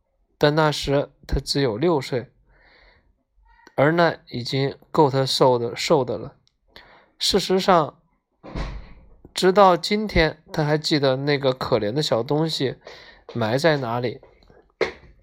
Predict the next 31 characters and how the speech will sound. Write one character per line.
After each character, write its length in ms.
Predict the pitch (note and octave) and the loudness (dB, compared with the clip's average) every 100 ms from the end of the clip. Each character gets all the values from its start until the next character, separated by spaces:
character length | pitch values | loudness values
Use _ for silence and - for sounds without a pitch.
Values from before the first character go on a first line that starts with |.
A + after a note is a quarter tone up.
| - - _ - - - - | -20 -20 _ -20 -20 -20 -12
小 240 | - E3+ D#3+ | 0 4 4
威 200 | F3+ F#3+ | 4 4
力 400 | F#3 E3 D#3 - - | 4 2 0 -8 -6
陷 420 | - G3+ E3+ D3 | 0 4 4 2
入 300 | D#3+ D#3 B2+ - | 0 0 -2 -6
沉 320 | - C#3 D#3 | -4 -2 0
思 300 | E3 - F3 | -2 -2 -6
中， 340 | E3 D3+ D3 - _ _ _ _ _ - | -2 -2 -2 -10 _ _ _ _ _ 0
不 120 | G3+ | 2
知 140 | F#3+ | 2
不 160 | F#3+ F#3+ | 0 -2
觉 320 | D#3+ D3 F3 | 2 4 4
间 400 | F3 F3+ F3+ F#3 - - - - | 2 0 0 -2 -14 -20 -20 -10
已 80 | B2 | -4
经 200 | D3 D3+ | -2 4
到 200 | F3 D#3+ | 6 6
了 80 | C3 | 2
城 320 | - B2 D#3 | -2 -2 -2
里。 180 | D3+ - _ _ _ _ _ _ _ - | -4 -8 _ _ _ _ _ _ _ -4
就 180 | D3 | -2
在 160 | C#3+ C3+ | 2 0
他 460 | B2+ D3+ D3+ D3 - - _ _ | 2 2 2 0 -6 -20 _ _
拐 200 | - C3 | 2 2
上 240 | C#3 D#3+ D#3 | 4 0 0
中 220 | F3+ F#3 | -2 2
央 240 | F#3 F#3 | 2 2
大 180 | F#3 F3 | 4 4
道 220 | D#3 G3 | 6 6
的 80 | E3 | 4
时 180 | C3+ - | -2 -8
候， 380 | A#2+ D3 - | -8 -10 -10